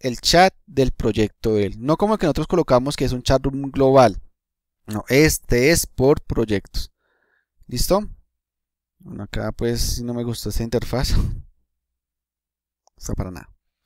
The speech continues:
A comparación de la nueva, que la nueva es más, más, más chévere, ¿no? Pero bueno. Y ahí tenemos directamente nuestro Mantis Hub. Lo recomiendo que lo utilicen.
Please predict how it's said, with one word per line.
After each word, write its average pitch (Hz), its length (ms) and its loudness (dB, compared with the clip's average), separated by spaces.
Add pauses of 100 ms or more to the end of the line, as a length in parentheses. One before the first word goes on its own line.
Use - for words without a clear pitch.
(240)
A - 60 -14
comparación 156 420 0
de 135 60 -2
la 123 80 0
nueva, 123 180 -6
que - 140 -12
la 104 80 -8
nueva 104 280 -6
es 110 60 -8
más, 98 60 -18
más, 110 180 -6
más 113 160 -8
chévere, 98 320 0
¿no? 120 140 -12 (760)
Pero 104 200 -4
bueno. 92 200 -8 (300)
Y - 80 -4
ahí 180 100 4
tenemos 160 460 0
directamente 135 680 -2
nuestro 143 420 -4
Mantis 120 720 -2 (100)
Hub. 95 140 -10 (920)
Lo 156 120 4
recomiendo 180 540 4
que 208 100 -8
lo 196 80 -2
utilicen. 190 760 4